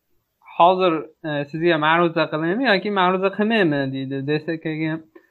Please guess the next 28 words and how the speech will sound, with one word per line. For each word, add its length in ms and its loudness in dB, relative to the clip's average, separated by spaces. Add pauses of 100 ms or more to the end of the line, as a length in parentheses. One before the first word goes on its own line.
(280)
e, 80 -12 (480)
u 180 -6
kishi 340 0 (640)
o'ylanib 560 2
turib, 320 0
turib 200 -6
aytadi, 600 0 (500)
"E, 160 -6
men", 300 2
deydi, 480 0 (540)
"oddiy 500 2 (120)
qo'y 220 -2
boqadigan 520 -2
cho'ponman. 680 -4 (520)
Oldimga 560 2
bitta 300 4
qo'yim 360 4
kelsa 280 2
ham 120 4
ovqat 360 0
beraman, 480 -2 (260)
uchta 240 0
qo'yim 340 2
kelsa 240 2
ham 120 2
ovqat 280 2
beraman", 460 4
degan. 240 -10